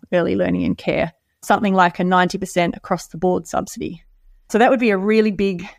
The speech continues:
change for the sector, a big expansion.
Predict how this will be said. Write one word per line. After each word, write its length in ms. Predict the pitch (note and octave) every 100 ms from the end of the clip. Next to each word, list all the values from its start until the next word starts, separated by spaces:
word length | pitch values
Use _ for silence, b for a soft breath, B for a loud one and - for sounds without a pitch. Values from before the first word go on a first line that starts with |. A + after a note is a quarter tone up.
| _
change 540 | - F3+ G3+ G4+ G4
for 100 | -
the 60 | F#3
sector, 360 | - G3 - F#4
a 80 | B3
big 200 | G#3 F3+
expansion. 720 | - - G3+ G3+ A#3+ - F#4